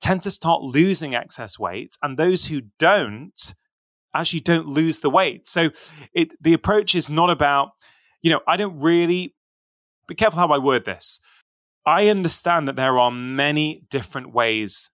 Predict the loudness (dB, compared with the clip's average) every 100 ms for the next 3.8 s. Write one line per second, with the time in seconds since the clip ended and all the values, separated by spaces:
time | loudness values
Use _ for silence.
0 | _ -6 -4 -4 -8 -2 -2 -2 -6 -6
1 | 0 2 0 -2 -4 0 0 2 0 -2
2 | -6 -2 -2 0 -2 -4 -6 -8 -4 -2
3 | -4 -4 0 0 -2 -10 -10